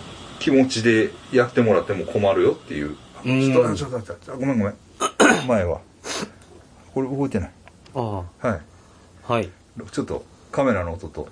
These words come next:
Speaker 1: 混ぜて。
Speaker 2: はい。
Speaker 1: <laughs> ちょっと
Speaker 2: ああ、
Speaker 1: 不備が、
Speaker 2: ミックスで。
Speaker 1: はい。
Speaker 2: はい。
Speaker 1: いきますけれども。
Speaker 2: でも、そうですね。
Speaker 1: はい。
Speaker 2: 絶対そうですし、まあ、あの、
Speaker 1: うん。
Speaker 2: さっき僕今、選手村って言いましたけど、
Speaker 1: はい。
Speaker 2: 選手村って、あれなんでしょ？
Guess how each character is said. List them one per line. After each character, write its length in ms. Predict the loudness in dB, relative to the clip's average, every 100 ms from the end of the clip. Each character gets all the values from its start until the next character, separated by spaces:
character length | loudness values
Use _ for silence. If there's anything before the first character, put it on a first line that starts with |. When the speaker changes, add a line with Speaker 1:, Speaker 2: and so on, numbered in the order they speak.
| -4
Speaker 1:
混 120 | -2
ぜ 120 | -2
て。 180 | -6 -12 -14 -20 -20 -20 -20 -20 -16 -14 -14 -10
Speaker 2:
は 200 | -2 0
い。 60 | 0
Speaker 1:
<laughs> 20 |
ち 60 | -2
ょ 40 |
っ 80 | -2
と 120 | 4
Speaker 2:
あ 360 | 4 2 0 0
あ、 40 |
Speaker 1:
不 100 | 0
備 120 | 0
が、 0 |
Speaker 2:
ミ 120 | 0 0
ッ 0 |
ク 60 |
ス 220 | 0 -4 -4
で。 100 | -2
Speaker 1:
は 220 | 0 -4
い。 60 | -6 -6
Speaker 2:
は 120 | -6
い。 100 | -6 -12 -10
Speaker 1:
い 80 | -6
き 80 | -4
ま 140 | -4
す 100 | -6
け 80 | -2
れ 60 |
ど 60 | -2
も。 60 | -2
Speaker 2:
で 40 |
も、 60 | -6
そ 420 | -2 2 4 4
う 20 | 0
で 80 |
す 140 | -2 -2
ね。 260 | -2 -2 -8 -8
Speaker 1:
は 140 | -6
い。 80 | -6 -4
Speaker 2:
絶 220 | -2 0
対 160 | 0 -2
そ 160 | -4
う 60 | -4
で 80 | -6
す 60 |
し、 240 | -4 -4 -6 -12 -10
ま 80 | -2
あ、 40 | 0
あ 20 |
の、 60 | 0
Speaker 1:
う 40 |
ん。 40 | -6 -10
Speaker 2:
さ 80 | -6
っ 40 |
き 260 | -4 -2 -2
僕 240 | -4 -4
今、 220 | -2 -2 -2
選 200 | -2 -2
手 120 | 0
村 180 | 0 0
っ 20 |
て 60 | -2
言 80 | -2
い 20 |
ま 100 | -2
し 60 | -4
た 80 |
け 80 | -4
ど、 80 | -2
Speaker 1:
は 60 | -2
い。 60 | -6 -16 -6
Speaker 2:
選 180 | 0 2
手 120 | 2
村 120 | 2
っ 60 | 2
て、 240 | 2 -2 -6 -12 0
あ 100 | 2
れ 60 |
な 140 | 2 0
ん 60 |
で 60 | -2
し 80 | -6
ょ？ 100 | -8